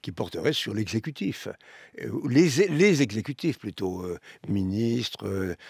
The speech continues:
maires, euh, dire, patrons d'établissements publics, euh, en particulier dans le domaine des conflits d'intérêts. Et la législation française est probablement la plus, la plus timide de tous les pays européens.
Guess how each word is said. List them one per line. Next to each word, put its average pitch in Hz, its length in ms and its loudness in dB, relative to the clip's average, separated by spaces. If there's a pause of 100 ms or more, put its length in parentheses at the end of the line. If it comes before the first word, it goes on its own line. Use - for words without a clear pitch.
(120)
maires, 110 760 4
euh, 101 100 -6 (260)
dire, 101 360 -4 (140)
patrons 110 320 -2
d'établissements 101 540 -2
publics, 190 440 -4 (360)
euh, - 260 -8 (100)
en - 100 -8
particulier 101 520 -2
dans 107 100 0
le 87 60 -6
domaine 107 300 2
des 87 160 -14 (100)
conflits 190 400 2
d'intérêts. 135 540 2 (340)
Et 117 60 0
la 117 100 6
législation 143 640 0
française 127 800 -2
est 117 100 -6
probablement 139 520 0
la 104 120 -2
plus, 98 300 -12 (320)
la - 80 -6
plus - 160 -10
timide 180 800 0 (180)
de - 100 -8 (120)
tous 214 120 -2
les 156 100 4
pays 139 460 0 (100)
européens. 147 600 0